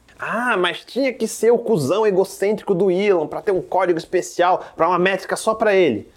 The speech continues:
Ué, mesmo se for, se ele desembolsou quarenta bilhões pra comprar a porra toda, achei que foi muito pouco código com o nome dele.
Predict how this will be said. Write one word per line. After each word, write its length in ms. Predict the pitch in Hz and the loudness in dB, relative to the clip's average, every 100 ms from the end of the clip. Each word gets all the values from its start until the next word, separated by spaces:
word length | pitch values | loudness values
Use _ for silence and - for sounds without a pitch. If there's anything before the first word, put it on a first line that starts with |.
| _ _ 190 | _ _ 0
Ué, 280 | 247 - - _ _ - | 0 -2 -18 _ _ -4
mesmo 300 | 135 247 285 | 2 2 2
se 140 | 262 269 | 0 2
for, 320 | 240 170 - | 4 2 0
se 160 | - 185 | -2 0
ele 140 | 214 | 2
desembolsou 600 | 180 202 220 220 - 160 | 0 0 2 2 2 -2
quarenta 380 | - - 262 269 | 0 0 2 2
bilhões 380 | 214 196 180 151 | 2 2 2 2
pra 140 | 147 | -2
comprar 260 | - 151 147 | -4 0 -2
a 60 | |
porra 280 | - 160 208 | 0 0 0
toda, 360 | 220 254 254 147 | 0 2 4 2
achei 180 | - 226 | 0 -6
que 100 | - | -2
foi 120 | 247 | 0
muito 340 | 220 294 294 | 2 0 -2
pouco 400 | 233 - 277 302 | -4 2 2 2
código 380 | - 220 226 214 | 0 2 2 0
com 100 | - | -2
o 60 | 208 | -2
nome 200 | 208 165 | 0 0
dele. 320 | 156 123 | 2 0